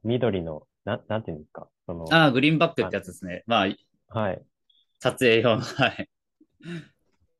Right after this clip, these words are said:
Speaker 1: なんで、なんか、撮影結構、ね、機材とかも買われて、
Speaker 2: うん。
Speaker 1: 力入れられてるんだなって思いました。
Speaker 2: そうですね。買うだけ買って。<laughs> そもそもね、やっぱ配信できる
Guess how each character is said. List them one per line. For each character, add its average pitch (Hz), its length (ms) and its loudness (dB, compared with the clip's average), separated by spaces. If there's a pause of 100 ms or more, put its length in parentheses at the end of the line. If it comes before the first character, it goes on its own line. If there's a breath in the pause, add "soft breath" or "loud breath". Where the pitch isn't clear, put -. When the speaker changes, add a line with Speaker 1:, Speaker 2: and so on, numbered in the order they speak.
(640)
Speaker 1:
な 113 160 -2
ん 104 40 -2
で、 101 60 -4
な 104 120 0
ん - 40 -8
か、 - 140 -6 (100)
撮 113 160 -2
影 113 480 2
結 - 180 -10
構、 87 280 -6 (480)
ね、 95 160 -4
機 113 120 -6
材 107 160 0
と - 120 -8
か 87 100 -8
も 80 160 -10
買 - 80 -8
わ 87 80 -6
れ 85 80 -8
て、 87 200 -8
Speaker 2:
う - 20 -20
ん。 - 100 -20
Speaker 1:
力 101 380 -2
入 95 60 -4
れ 98 80 -2
ら 95 120 -2
れ 92 340 -4
て 110 80 -2
る 101 100 -2
ん 92 40 -6
だ 85 80 -4
な 80 120 -8
っ 80 40 -16
て 78 220 -16 (340)
思 85 140 -6
い - 20 -8
ま 80 140 -12
し - 80 -20
た。 - 120 -16 (880)
Speaker 2:
そ - 160 0
う 156 40 4
で 156 60 -6
す 135 180 -4
ね。 110 120 2
買 151 180 2
う - 20 -6
だ 160 100 2
け 151 80 -6
買 147 140 -2
っ - 20 -8
て。 147 640 -2
<laughs> - 540 -20
そ - 120 -10
も 180 120 -2
そ 180 120 -4
も 170 120 -2
ね、 165 80 0
や 147 40 0
っ 123 40 -8
ぱ 110 60 -18
配 135 180 -2
信 139 240 -6
で 127 100 -4
き 185 140 -10
る 120 180 -4